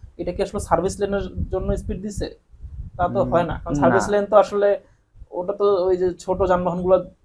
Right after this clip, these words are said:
Speaker 1: উম, সিএনজি রিক্সার জন্যই আর কি দেওয়া আছে, ওখানে সিক্সটি, সিক্সটি কিলোমিটার স্পিডে তো চালানো সম্ভব না। আবার মেইন, আহ, এক্সপ্রেসওয়ে তো, তো ওঠা যাচ্ছে না,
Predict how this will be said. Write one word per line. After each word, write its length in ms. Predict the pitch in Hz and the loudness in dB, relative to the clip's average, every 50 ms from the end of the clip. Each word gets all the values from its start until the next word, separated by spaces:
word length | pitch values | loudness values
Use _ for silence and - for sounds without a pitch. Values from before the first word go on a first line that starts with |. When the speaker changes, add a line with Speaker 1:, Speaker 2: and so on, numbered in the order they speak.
| - | -16
Speaker 1:
উম, 360 | 170 165 - - - 165 170 | -14 -14 -14 -16 -14 -14 -12
সিএনজি 400 | 175 - - 180 180 175 170 175 | -12 -10 -6 -4 -4 -2 -2 0
রিক্সার 320 | 170 170 165 - - 175 170 | 0 0 0 0 -2 -2 -2
জন্যই 260 | 170 165 165 165 165 | -2 -2 -2 -2 -2
আর 100 | 156 147 147 - | -4 -4 -6 -6
কি 60 | 151 | -2
দেওয়া 260 | 151 151 147 147 151 | 0 0 2 0 -2
আছে, 140 | 151 - 170 | -2 -4 -4
ওখানে 320 | 165 170 175 180 180 175 170 - - | -4 -2 -2 -2 -2 -2 -4 -8 -12
সিক্সটি, 380 | - 185 185 - 202 196 - - - | -12 -10 -10 -10 -10 -10 -10 -10 -12
সিক্সটি 320 | - - 175 - - 190 | -12 -14 -14 -12 -14 -10
কিলোমিটার 400 | 190 190 185 180 180 185 185 180 | -8 -6 -6 -6 -6 -4 -4 -4
স্পিডে 240 | 175 - - - 175 175 - | -6 -8 -12 -14 -16 -14 -12
তো 80 | 175 | -14
চালানো 320 | 165 - 175 165 165 165 170 | -8 -4 -4 -2 -2 -4 -6
সম্ভব 320 | - 170 156 170 180 147 - | -8 -10 -8 -8 -8 -8 -10
না। 100 | - - _ _ - - - - - - | -16 -20 _ _ -20 -20 -20 -18 -14 -6
আবার 180 | 170 170 170 170 | -4 -4 -2 -2
মেইন, 200 | 175 175 175 180 | -2 -2 -2 -2
আহ, 480 | 180 - - - - - - - - - - - - | -6 -10 -12 -12 -12 -12 -10 -10 -10 -12 -12 -14 -14
এক্সপ্রেসওয়ে 400 | - - - 175 - - 185 185 | -12 -8 -6 -6 -4 -4 -4 -4
তো, 140 | 196 202 | -4 -6
তো 340 | 196 - 214 208 196 - - - _ _ _ _ _ _ _ _ _ _ _ _ _ - - _ _ _ | -6 -4 -4 -4 -4 -4 -6 -12 _ _ _ _ _ _ _ _ _ _ _ _ _ -20 -20 _ _ _
ওঠা 160 | 185 185 202 | -2 2 4
যাচ্ছে 260 | 175 156 156 - - | 4 4 2 0 -6
না, 180 | 156 151 147 147 | -8 -8 -8 -8